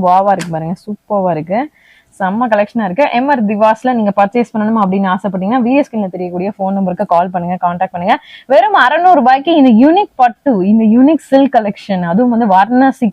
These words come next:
காட்டன் கலெக்ஷன், வாரணாசி காட்டன் சில்க் கலெக்ஷன்லாம் எங்கேயுமே கிடைக்காது. எல்லாமே பொட்டிக் கலெக்ஷன், வெறும் சிக்ஸ் ஹண்ட்ரட் ருபீஸ் தான். So இது வந்து லிமிடெட் ஸ்டாக் ஆஃபர் தான், அதனால நீங்க வந்து டக்குன்னு பர்ச்சேஸ் பண்ணிக்கோங்க மக்களே. அப்புறம் இன்னொரு ஒரு பீஸ் ஓபன் பண்ணலான்னு பாக்குறேன். இருங்க,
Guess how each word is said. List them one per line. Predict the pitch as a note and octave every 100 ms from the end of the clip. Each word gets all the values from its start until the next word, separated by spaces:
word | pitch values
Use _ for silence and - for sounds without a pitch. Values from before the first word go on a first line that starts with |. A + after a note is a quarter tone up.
| F#3+
காட்டன் | F#3+ G#3+ A#3+ G#3+
கலெக்ஷன், | F#3 F#3 - B3 D4+ _ - -
வாரணாசி | G3+ G#3 A3+ G#3
காட்டன் | G3+ A3 G#3
சில்க் | G3+ F#3
கலெக்ஷன்லாம் | F#3+ F3+ G3 A#3 F#3+
எங்கேயுமே | G3+ G#3+ G#3+
கிடைக்காது. | F3+ F3+ F#3 F3+ A#3 D#4 G3+
எல்லாமே | F#3+ A3 A3+ F#3+
பொட்டிக் | F#3+ A3+ G#3
கலெக்ஷன், | F#3 F#3 - D4 A#3
வெறும் | A#3 C4
சிக்ஸ் | F#3 -
ஹண்ட்ரட் | G#3+ F#3+ F3
ருபீஸ் | - F#3+ -
தான். | C#4+ _ - _
So | - C#4
இது | D4+ D#4
வந்து | D4 A#3+
லிமிடெட் | B3 C#4+ -
ஸ்டாக் | - A3 G#3+ G3
ஆஃபர் | F#3 F#3 F3
தான், | F3 E3+
அதனால | E3+ G3 C#4
நீங்க | A#3+ F#3+
வந்து | F3+ G#3+
டக்குன்னு | G3+ - A#3+ A3+
பர்ச்சேஸ் | G3 F#3+ G#3 C#3
பண்ணிக்கோங்க | E3+ E3+ E3+ E3+
மக்களே. | E3 F3 G#3 A#3 - - - F#3 F3+
அப்புறம் | F3 - G3 F#3 F3+
இன்னொரு | F#3 F#3
ஒரு | F3 F#3
பீஸ் | F#3 G3+ - F3
ஓபன் | F#3 F#3+
பண்ணலான்னு | E3+ F3 F#3 F3+
பாக்குறேன். | E3+ F3 G3 F#3+
இருங்க, | F3+